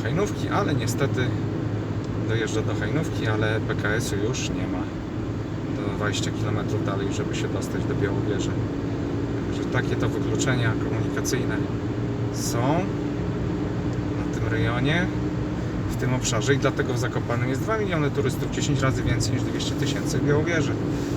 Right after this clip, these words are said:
Bo jeszcze jak dołożymy covid i te stany wyjątkowe, przygraniczne, różne paniki,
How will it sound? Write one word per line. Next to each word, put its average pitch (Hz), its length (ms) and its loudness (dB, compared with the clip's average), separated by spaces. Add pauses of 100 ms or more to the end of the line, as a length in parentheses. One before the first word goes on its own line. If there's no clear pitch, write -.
(380)
Bo 123 60 2
jeszcze 120 220 2
jak 120 120 2
dołożymy 123 460 2
covid 135 500 2
i 113 40 -2
te 110 400 2
stany 117 360 0
wyjątkowe, 110 600 0
przygraniczne, 107 680 0
różne 104 280 0
paniki, 104 420 0